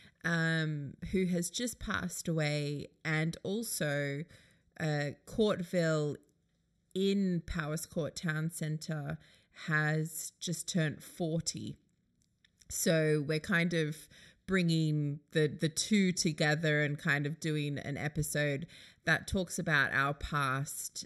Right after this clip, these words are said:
uh, the people that we stand on the shoulders of, um, with their expertise,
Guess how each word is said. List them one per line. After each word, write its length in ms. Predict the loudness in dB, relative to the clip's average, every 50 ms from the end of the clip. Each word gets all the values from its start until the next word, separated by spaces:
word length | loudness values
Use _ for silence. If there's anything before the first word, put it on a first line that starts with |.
| -8 -6
uh, 600 | -4 -2 0 0 0 -2 -2 -2 -4 -6 -6 -8 -8 -8
the 60 | -8 -2
people 300 | 0 2 2 2 0 -2
that 180 | -2 -2 -2 -2
we 480 | -2 -2 0 -2 -2 -2 -4 -4 -6 -10 -16 -20 _ _ _ _ _ _ _ _
stand 440 | -16 -4 0 2 4 4 4 2 2
on 80 | 0
the 80 | 0 0
shoulders 440 | 0 0 2 2 2 0 0 -2 -2
of, 460 | -2 0 0 -2 -4 -6 -8 -14 -20 -20 _ _ _ _ _ _ _
um, 300 | -2 0 0 0 0 0
with 140 | -2 -2 -2
their 260 | -2 -4 -4 -2 -4
expertise, 800 | -4 -4 -6 -8 -6 -6 -4 -4 -2 -4 -4 -4 -4 -6 -6 -6